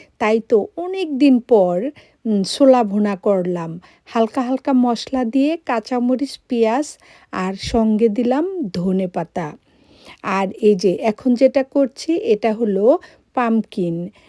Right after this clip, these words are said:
উম, ফ্রাইং করছি। আম, ট্রের ভিতরে পামকিন এভাবে পটেটোর মতন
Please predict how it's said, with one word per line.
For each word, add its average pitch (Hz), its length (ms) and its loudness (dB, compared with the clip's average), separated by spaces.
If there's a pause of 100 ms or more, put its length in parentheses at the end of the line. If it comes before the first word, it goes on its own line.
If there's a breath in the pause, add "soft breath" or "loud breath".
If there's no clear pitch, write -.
(180 soft breath)
উম, 202 260 -2 (160)
ফ্রাইং 214 380 0
করছি। 175 680 -4 (420 soft breath)
আম, 185 380 -6 (120)
ট্রের 254 240 6
ভিতরে 254 580 4
পামকিন 254 600 0
এভাবে 233 460 -2
পটেটোর 262 580 -2
মতন 262 440 0